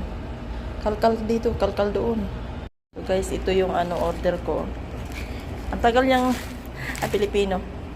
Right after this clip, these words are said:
Doon siya naghanap, oh. Nandoon siya naghanap. Dito lang pala sa another pinto. Grabe, ang init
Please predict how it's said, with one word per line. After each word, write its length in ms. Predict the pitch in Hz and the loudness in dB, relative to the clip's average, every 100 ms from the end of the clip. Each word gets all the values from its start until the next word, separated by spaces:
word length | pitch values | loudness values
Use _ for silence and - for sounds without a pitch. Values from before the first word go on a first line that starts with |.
| - - - - - - | -8 -6 -6 -8 -8 -2
Doon 240 | 240 269 | 6 6
siya 240 | 294 320 277 | 6 4 4
naghanap, 400 | 247 269 277 277 | 4 4 2 2
oh. 320 | 202 214 254 262 | 0 4 4 2
Nandoon 480 | 220 214 262 311 | -2 0 0 0
siya 160 | 294 285 | 0 2
naghanap. 480 | 240 247 262 220 - 247 | 2 0 0 -2 -2 -4
Dito 160 | 254 | -2
lang 160 | 277 277 | -2 0
pala 240 | 269 240 | 2 2
sa 160 | 247 233 | 2 0
another 400 | 226 220 220 202 - - | 0 0 0 -2 -6 -6
pinto. 400 | 208 208 - 233 - - - - - - - - - - - - | -6 -6 -4 -4 -6 -8 -8 -8 -8 -8 -8 -8 -8 -8 -8 -6
Grabe, 720 | 185 196 196 196 185 202 208 | -2 2 4 2 0 -2 -2
ang 160 | 185 185 | -2 -4
init 320 | 185 196 202 | -4 -4 -4